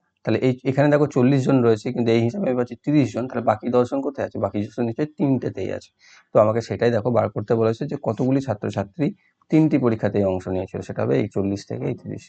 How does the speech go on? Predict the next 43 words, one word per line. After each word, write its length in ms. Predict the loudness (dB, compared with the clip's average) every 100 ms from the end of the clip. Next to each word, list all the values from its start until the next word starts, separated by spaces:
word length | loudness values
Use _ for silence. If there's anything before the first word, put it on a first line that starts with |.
| -12
বাদ, 160 | -12 -12 _ _ _ _
মানে 120 | -4
হচ্ছে 220 | -4 -6 -10 -12 _ _
দশ। 240 | -8 -8 -12 _ _ -8
অপশন 280 | -8 -4 -6
নাম্বার 240 | -4 -4 -2
ডি 100 | 0 0
হচ্ছে 220 | -4 -8
এটির 200 | -10 -10 -10
সঠিক 320 | -8 -6 -6 -10
উত্তর। 220 | -18 _ _ _ _ _ _ _ -12
তো 40 | -6
এই 120 | 0 0
ছিল 140 | 0 2
তোমাদের 280 | 2 2 0
ছাব্বিশে 360 | -2 -4 -2
নভেম্বর 300 | -2 0 0 0
টু 80 | -2
থাউজেন্ড 280 | -2 0
এইটিনের 320 | 0 0 -2 -2
সেকেন্ড 240 | -4 -4 -4
শিফটের 340 | -4 0 0 -2 _ _ _ _ _ _ _
বাকি 200 | 0 2 0
অঙ্কগুলি। 500 | 0 -2 -2 0 -2 -6
আশা 160 | -8 -4
করছি 180 | -4 -4
তোমরা 180 | -4 -2
বুঝতে 280 | -2 -4 -2
পেরেছো, 320 | 0 0 0 -4 _ _ _ _ _ _ _ _ _ -2
এবং 120 | 2
বুঝতে 240 | 2 0 -2
পারলে 240 | 0 2 2
ভালো 200 | 2 2
লাগলে 220 | 2 0
অবশ্যই 280 | -2 -2 -2
লাইক 200 | -2 -4
করবে, 240 | -4 -2 -2
বন্ধুদের 320 | 0 -2 -2
সাথে 140 | -4 -8
শেয়ার 240 | -6 -6
অবশ্যই 320 | -6 -6 -2
করে 160 | 0 0
দেবে, 180 | 0